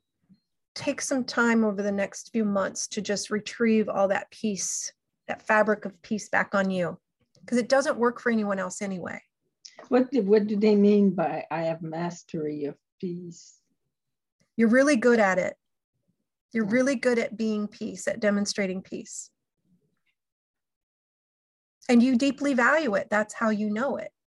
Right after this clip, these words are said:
Speaker 1: So if you're not experiencing it in the outer world, again, it's either because we're holding bundles of others not at peace, because we wanted for them to be at peace and then we took their bundles,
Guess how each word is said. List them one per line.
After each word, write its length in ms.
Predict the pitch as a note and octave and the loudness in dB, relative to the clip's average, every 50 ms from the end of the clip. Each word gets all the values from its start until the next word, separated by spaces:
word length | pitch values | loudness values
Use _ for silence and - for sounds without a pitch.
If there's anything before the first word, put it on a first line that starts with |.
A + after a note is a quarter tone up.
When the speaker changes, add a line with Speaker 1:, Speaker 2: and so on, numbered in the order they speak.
| _ _ _ _ _ _ _ _ _ _ _ _ _ | _ _ _ _ _ _ _ _ _ _ _ _ _
Speaker 1:
So 160 | - - B3 | -2 2 2
if 100 | A#3+ A#3+ | 2 4
you're 100 | C4 B3+ | 4 2
not 220 | B3 B3+ B3 A#3+ A#3 | 4 4 4 4 4
experiencing 920 | A3 - - - - - - C#4+ D4+ E4+ F#4+ G#4 G#4 G4+ - - B3+ A3+ | 2 0 -2 -4 -4 -4 -2 0 2 2 2 2 0 -2 -2 -2 -2 -2
it 120 | G#3 - A3 | -2 -4 -4
in 60 | A3 | -2
the 80 | A3+ | -2
outer 180 | A3+ A3 G#3+ G#3+ | 0 0 0 0
world, 500 | G#3 G#3+ B3+ C#4+ C#4+ A3+ G3+ G3 G3 G#3+ - _ _ _ _ _ _ _ _ _ _ _ _ _ _ _ _ _ _ _ _ _ _ - | -2 0 2 2 4 4 2 2 0 -4 -10 _ _ _ _ _ _ _ _ _ _ _ _ _ _ _ _ _ _ _ _ _ _ -4
again, 320 | A3+ A3 A#3 D4 C4+ A#3 | -4 0 2 2 2 2
it's 220 | G3+ G3 - - | 0 -4 -4 -2
either 180 | B3 A#3+ B3 B3 | 0 0 2 2
because 380 | A3+ A#3+ A#3 - B3+ A#3 G#3+ G#3 | 0 0 -2 -2 -4 -4 -4 -4
we're 100 | G#3 G#3 | -8 -8
holding 640 | G3+ - - A#3 A#3 B3 C4 C4+ C4+ C#4+ C4+ C4+ | -8 -4 -2 0 0 2 0 0 -2 -2 -2 -2
bundles 440 | B3 B3+ B3+ B3+ B3+ B3 A3+ A3 G#3 | 0 0 0 0 0 -2 -4 -4 -6
of 100 | G#3 G3 - - | -8 -8 -6 -4
others 580 | - A#3+ C4+ E4 D#4 D4 D4 C#4+ C4 - - - | -4 -4 -2 0 -2 -2 -2 -2 -4 -6 -6 -2
not 300 | A3 A3+ G#3+ G3+ F#3+ - | -2 0 0 0 -2 -4
at 140 | - - - | -6 -8 -10
peace, 540 | - G3+ G3 A3 B3 - - - - - _ _ _ _ _ _ _ _ _ - _ _ | -14 -12 -10 -10 -10 -12 -12 -14 -16 -16 _ _ _ _ _ _ _ _ _ -20 _ _
because 240 | - G#3+ - A3+ G3 - | -8 -2 -2 -2 0 2
we 120 | A3+ A3 | 0 0
wanted 480 | G3 G3 G#3+ A3 A#3 B3+ - C4+ A#3 - | 2 2 2 2 2 2 0 -4 -4 0
for 100 | - A#3+ | 0 0
them 220 | A3 G#3+ G3+ G3+ | 2 2 0 -2
to 100 | - G#3+ | -4 -6
be 140 | F#3+ G3+ G3 | -6 -6 -8
at 80 | F#3+ | -8
peace 340 | - - - G#3 G3+ - - | -8 -6 -6 -6 -6 -6 -8
and 100 | G3+ G3 | -6 -6
then 80 | G3 F#3+ | -4 -6
we 100 | F#3+ G3 | -6 -8
took 220 | - - A#3+ - | -8 -8 -8 -4
their 120 | - G#3 F#3+ | -4 -2 2
bundles, 560 | A3+ A#3+ A3+ G3 F#3 F#3 G#3+ A3+ - - | 2 2 4 4 2 0 0 -4 -10 -12